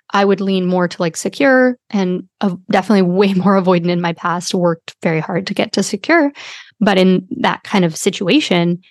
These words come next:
it can propel anyone to, into anxiety, right? So even if there wasn't contact with that person, it was like, I never knew when it was gonna come again,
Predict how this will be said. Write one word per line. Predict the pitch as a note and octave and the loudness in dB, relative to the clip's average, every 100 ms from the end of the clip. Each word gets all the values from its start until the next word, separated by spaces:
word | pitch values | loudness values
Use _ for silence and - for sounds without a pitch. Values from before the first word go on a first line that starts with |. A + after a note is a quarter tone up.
| _ _ | _ _
it | G#3+ G3+ _ | -2 -2 _
can | - F#3+ G3 | 0 0 0
propel | F3+ - - | -2 -4 -4
anyone | F#3 F#3 F3 E3+ | -2 0 0 -2
to, | - | -2
into | F#3 F3 F3+ | -2 0 -2
anxiety, | E3+ F#3+ - - - - _ _ - _ _ _ _ | -2 -2 -4 -4 -4 -6 _ _ -20 _ _ _ _
right? | F#3+ F3 C4 | -2 -2 -2
So | - | -4
even | - A3+ A3+ | 2 4 4
if | A3 | 4
there | G#3 | 4
wasn't | F#3+ F#3+ F#3 | 4 2 0
contact | - C4 C4 G#3 G3 | 0 0 2 0 -2
with | F#3 | -4
that | - - | -4 -4
person, | - C#4 G#3 F#3+ F#3+ | -2 0 2 4 2
it | G#3 | 0
was | F#3+ F3+ | -2 0
like, | F3+ F3+ - | 0 -2 -4
I | F#3+ | -4
never | F#3 F#3+ G3 | -2 0 0
knew | F#3+ F3+ | 0 0
when | F3 F3 | -2 -4
it | F#3+ | -8
was | E3+ | -8
gonna | F3 E3 | -6 -6
come | - F3+ | -2 0
again, | F3+ - - - | 0 -2 -4 -2